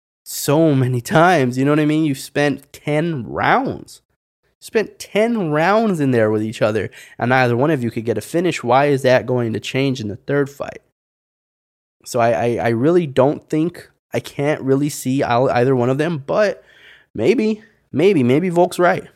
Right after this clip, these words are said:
Maybe Max Holloway's chin is deteriorating and he's taking too much damage in his last couple fights.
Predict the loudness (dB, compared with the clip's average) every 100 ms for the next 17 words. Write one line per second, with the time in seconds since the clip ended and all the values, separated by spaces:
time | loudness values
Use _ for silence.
0 | -4 -2 0 0 -2 0 0 2 -2 -4
1 | -8 -4 -2 -2 -4 -6 -2 0 2 0
2 | 0 -2 -4 -4 -4 -4 -4 -4 -2 -2
3 | 0 0 -2 -4 -2 0 0 -4 _ -2
4 | -2 -2 -2 -4